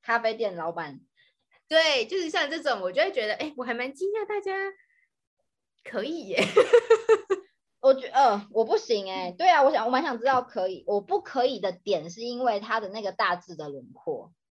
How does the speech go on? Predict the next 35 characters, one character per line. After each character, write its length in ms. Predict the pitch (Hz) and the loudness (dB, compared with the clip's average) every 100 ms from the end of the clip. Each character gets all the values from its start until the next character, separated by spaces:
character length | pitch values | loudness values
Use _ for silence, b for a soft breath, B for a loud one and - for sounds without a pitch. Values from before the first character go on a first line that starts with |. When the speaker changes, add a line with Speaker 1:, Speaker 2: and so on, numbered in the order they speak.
| _ _ _ _ | _ _ _ _
Speaker 2:
对， 300 | 262 220 156 | 0 0 -2
我 80 | 208 | 0
也 160 | 339 185 | 2 0
是， 320 | - 202 165 | -4 -10 -12
其 320 | - - 226 | -12 -8 -8
实 60 | 220 | -8
是， 320 | 220 196 160 | -10 -10 -8
就 100 | 277 | -6
是 160 | 320 359 | -6 -2
他 380 | 330 285 285 262 _ | 0 0 0 -6 _
的， 540 | 214 190 170 160 135 - _ _ _ _ _ _ | -2 -2 -2 -4 -8 -14 _ _ _ _ _ _
他 120 | 302 | 0
本 320 | 349 - 202 | 2 2 0
人 220 | 175 160 170 | -2 -6 -6
可 100 | 165 | -6
能 140 | 160 | -8
应 80 | 196 | -6
该， 120 | 226 | -2
我 100 | 254 | 0
觉 80 | 262 | 0
得 80 | 359 | -2
就 100 | 339 | -4
是， 240 | 320 302 - | -8 -8 -6
我 80 | 202 | -4
就 100 | 320 | -2
觉 120 | 302 | -2
得， 100 | 240 | -4
哦， 80 | 240 | -6
他 180 | 269 | -8
很 160 | 302 180 | -10 -6
勾 280 | 185 170 175 | -2 -2 -2
引， 180 | 147 160 | -8 -8
因 60 | |
为 100 | 247 | -6
他 420 | 294 269 254 262 | -4 -2 -2 -6